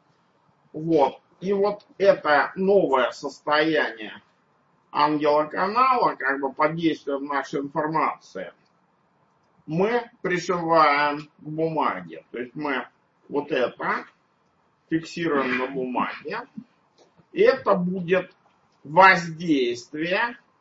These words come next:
нормализующее здоровье как бы этого человека или там этих людей, которые находятся под действием ангела этого канала.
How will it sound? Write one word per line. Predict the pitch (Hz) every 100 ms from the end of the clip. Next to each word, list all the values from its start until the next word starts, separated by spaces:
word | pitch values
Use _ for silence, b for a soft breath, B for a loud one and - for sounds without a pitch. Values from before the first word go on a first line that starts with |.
| _ _ _ _ -
нормализующее | 170 180 185 185 190 185 190 165 - 151
здоровье | 147 156 170 170 165 127 120 113 -
как | 113 131
бы | 139
этого | 123 - 113 117 120
человека | 160 147 160 185 254 247 220 214 196 185 -
или | 175 160
там | 160 131 135 127 _
этих | 175 156 147 -
людей, | 156 165 165 226 262 -
которые | 156 151 156 147
находятся | 151 151 151 170 131 131 - 139
под | - 143 147
действием | 165 185 202 - 170 160 - _ _ -
ангела | 165 165 160 156 151
этого | 135 123 127 127
канала. | 127 113 92 76 -